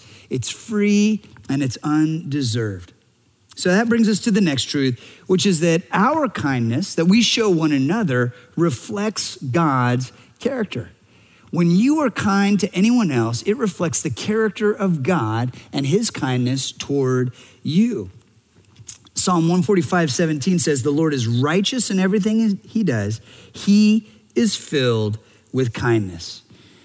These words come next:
And so the kind things that we do to one another, they simply reflect who God is. And you know, David models this. You might remember David had a best friend named Jonathan,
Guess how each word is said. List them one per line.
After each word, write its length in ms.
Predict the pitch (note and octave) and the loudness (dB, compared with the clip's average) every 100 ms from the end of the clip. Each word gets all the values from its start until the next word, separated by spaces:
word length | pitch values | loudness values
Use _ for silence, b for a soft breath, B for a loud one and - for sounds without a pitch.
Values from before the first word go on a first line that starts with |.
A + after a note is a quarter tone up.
| b | b
And 100 | b | b
so 120 | - F#3 | 0 0
the 80 | |
kind 360 | D#3 - C4+ D4 | 0 -2 2 2
things 220 | B3 A#3 | 2 2
that 120 | F#3+ | 4
we 360 | F#3+ A#3 A#3+ A3+ | 4 4 4 2
do 420 | F#3 D#3 A3+ G#3 | 2 2 4 4
to 120 | F3 F3+ | 2 2
one 160 | F3+ | 2
another, 340 | E3 F3+ F#3+ D#3 | 2 2 2 2
they 140 | F3+ | 2
simply 500 | D#3+ - B3+ A#3+ D#4 | 2 0 0 -2 -2
reflect 520 | C#4+ G#3 - B2 B2 B B | -2 -4 -2 -2 -2 B B
who 580 | - A3 A3 G#3 A3 D4+ | -2 2 4 4 2 -2
God 540 | D3 D3 C3+ C3 B2+ - | -2 0 0 0 0 0
is. 480 | E3 E3+ A2+ F#2 - - B B B | 0 0 0 -6 -14 -18 B B B
And 120 | A3+ | 2
you 60 | B3+ | 4
know, 120 | A#3 | 4
David 560 | F3+ G#3 C#4+ B3 F3+ | 4 4 4 2 0
models 480 | D3+ D3+ E3+ F3+ D3+ | 0 0 2 2 0
this. 240 | A#2 G#2+ - | -2 -2 2
You 160 | B3 | 2
might 180 | D4 C4+ | 2 0
remember 400 | A3+ F3 D#3+ D3 | 2 2 2 -2
David 360 | C3+ D#3+ F3+ F#3 | 0 2 2 2
had 140 | E3 | 0
a 60 | C#3+ | 0
best 320 | B2+ D#3+ - | -2 -2 -4
friend 240 | E3 D#3 | -2 -2
named 220 | D3 B2 | 0 -2
Jonathan, 680 | A2 B2 B2 A#2 - F#2 G#2 | -2 -2 -2 -4 -6 -10 -10